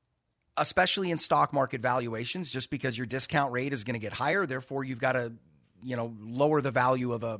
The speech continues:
of a, of an asset out into the future. You know, 'cause if, like I've said before, if you can make,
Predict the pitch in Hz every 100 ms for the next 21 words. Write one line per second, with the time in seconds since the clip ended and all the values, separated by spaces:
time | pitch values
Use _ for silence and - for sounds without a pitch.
0 | - - 107 107 98 _ _ _ _ _
1 | _ 127 117 117 120 - 110 110 104 104
2 | - 170 - 107 - _ _ _ _ _
3 | _ _ _ _ _ _ 165 151 147 135
4 | 147 147 147 131 - - 156 131 - 175
5 | 135 135 175 - 170 165 196 190 -